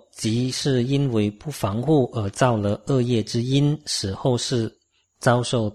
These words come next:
堕落到地狱、畜生或者鬼类等的痛苦。因为没有戒律的制定，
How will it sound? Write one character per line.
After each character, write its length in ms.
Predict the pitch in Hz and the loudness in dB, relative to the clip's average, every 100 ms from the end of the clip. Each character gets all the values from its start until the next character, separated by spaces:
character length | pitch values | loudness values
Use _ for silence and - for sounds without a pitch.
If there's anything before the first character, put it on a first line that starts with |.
| - | 0
堕 200 | 120 113 | 0 2
落 480 | 113 110 104 - _ _ - - - - _ - | 0 -2 -2 -8 _ _ -20 -20 -20 -20 _ -2
到 380 | 117 107 101 - _ - | 0 0 -2 -6 _ -4
地 200 | 127 117 | -2 -2
狱、 480 | 127 123 110 101 _ _ _ _ _ _ _ _ | 0 0 0 -2 _ _ _ _ _ _ _ _
畜 300 | - - 120 | -10 -4 -4
生 480 | 110 123 113 117 117 - | 0 0 0 -2 -6 -12
或 240 | - 117 | -6 -4
者 340 | 104 - 101 104 - _ _ _ _ | -4 -4 -6 -8 -12 _ _ _ _
鬼 240 | - 107 92 | -4 -2 0
类 320 | 117 123 101 - _ | 2 0 0 -8 _
等 200 | - 87 | -8 -8
的 100 | 92 | -8
痛 260 | 98 135 107 | -6 -2 -2
苦。 280 | - 92 - _ _ _ _ _ - _ _ _ _ _ _ _ _ _ _ _ _ _ _ _ _ _ _ _ _ _ _ _ _ | -4 -8 -10 _ _ _ _ _ -20 _ _ _ _ _ _ _ _ _ _ _ _ _ _ _ _ _ _ _ _ _ _ _ _
因 160 | - 180 | 4 8
为 140 | 151 | 8
没 220 | 143 123 139 | 6 6 4
有 260 | 139 110 - _ _ _ _ _ | 4 2 -2 _ _ _ _ _
戒 220 | - 151 | 4 6
律 160 | 139 123 | 6 2
的 100 | 110 | 0
制 220 | - 131 | 0 0
定， 320 | 120 123 107 | 2 0 0